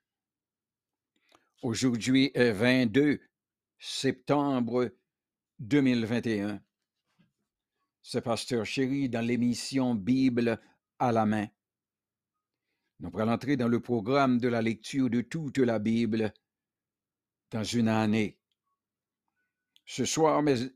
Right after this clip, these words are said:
mes bien-aimés, nous sommes du côté de l'Ancien Testament dans le livre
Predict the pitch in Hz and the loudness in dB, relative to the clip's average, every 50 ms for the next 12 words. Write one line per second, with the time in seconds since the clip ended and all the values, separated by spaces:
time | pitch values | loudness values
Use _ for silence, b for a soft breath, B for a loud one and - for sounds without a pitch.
0 | _ - 127 120 117 120 135 127 120 117 120 135 135 123 110 - - 135 123 117 | _ -2 0 0 2 2 2 4 4 4 4 2 2 0 -2 -2 -2 0 0 0
1 | 101 - 131 - - 135 123 - - 147 143 127 113 117 123 123 123 120 - - | -2 -4 -6 -6 -4 -4 -4 -2 0 0 0 2 2 2 2 2 2 0 -2 -4
2 | - - 135 120 - 127 113 - - - - 135 123 120 127 131 127 - b b | -4 -2 -4 -2 -2 -4 -4 -4 -6 -6 -2 0 0 2 0 0 -2 -4 b b
3 | b b b b b _ - 117 117 120 120 127 120 117 127 135 135 127 113 110 | b b b b b _ -12 -8 -4 0 2 2 2 2 0 0 0 -2 -2 0
4 | 123 117 104 | -2 -2 -4